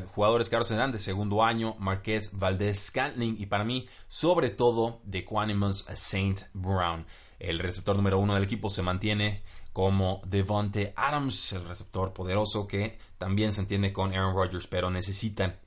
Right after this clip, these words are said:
que alguien levante la mano y se convierta en esa opción de pase número dos, como en algún momento fue Randall Cobb de Jordi Nelson.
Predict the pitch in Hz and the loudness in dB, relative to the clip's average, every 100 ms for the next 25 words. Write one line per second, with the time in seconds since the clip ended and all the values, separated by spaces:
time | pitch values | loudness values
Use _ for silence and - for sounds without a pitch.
0 | - - 92 98 95 92 92 95 90 95 | -20 -6 -2 0 2 2 0 0 0 2
1 | 95 - 92 95 98 95 98 92 98 - | 0 0 0 0 2 0 2 0 -2 -2
2 | 113 107 - 107 107 107 107 98 101 - | 0 0 0 0 0 0 2 2 2 0
3 | 95 90 98 104 101 101 101 98 98 92 | -2 0 0 2 2 2 0 0 0 0
4 | - - - 101 110 104 95 98 98 92 | -4 -16 -10 -4 0 2 0 2 0 0
5 | - - 87 90 82 - - - 101 98 | -4 -8 -4 -4 -4 -10 -16 -10 -4 0
6 | 101 92 87 85 82 90 92 95 98 95 | 2 2 0 -4 -6 -4 0 2 2 2
7 | - 87 82 | 0 -2 -4